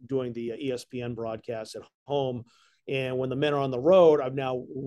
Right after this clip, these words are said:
re-upped with the women, which is where I started at Dartmouth with the women's team. So I'm thrilled to be able to be broadcasting for both the men's and women's now, because I always kept a pretty close eye on the women's program, being that's who gave me my start,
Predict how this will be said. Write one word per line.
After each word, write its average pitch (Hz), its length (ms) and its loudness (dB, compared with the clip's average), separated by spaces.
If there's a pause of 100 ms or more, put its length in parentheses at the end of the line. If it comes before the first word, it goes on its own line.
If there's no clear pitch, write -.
(180)
re-upped 147 500 2
with 147 140 -2
the 131 60 -4
women, 131 320 -2
which 117 160 -12
is 123 40 -10
where 123 160 -4
I 107 80 -6
started 143 460 0
at 117 80 -6
Dartmouth 113 320 -10
with 117 140 -10
the 110 40 -10
women's 110 280 -10
team. 110 260 -12
So 117 120 -10
I'm 107 140 -12
thrilled 139 480 0
to 107 60 -12
be 120 60 -6
able 107 160 -6
to 110 120 -8 (380)
be 139 60 -8
broadcasting 120 680 -2
for 123 140 -6
both 117 100 -4
the 120 60 -10
men's 120 260 -6
and 113 80 -8
women's 120 320 -8
now, 107 200 -10
because 110 180 -12
I 113 120 -6
always 123 220 -4
kept - 340 -10
a 104 100 -8 (340)
pretty 185 180 6
close 175 280 4
eye 151 180 4
on 147 60 -2
the 143 80 2
women's 131 240 -4
program, 135 520 -2
being 117 160 -6
that's 123 220 -6
who 127 80 -8
gave 120 160 -4
me 120 60 -6
my 107 160 -10
start, 120 500 -4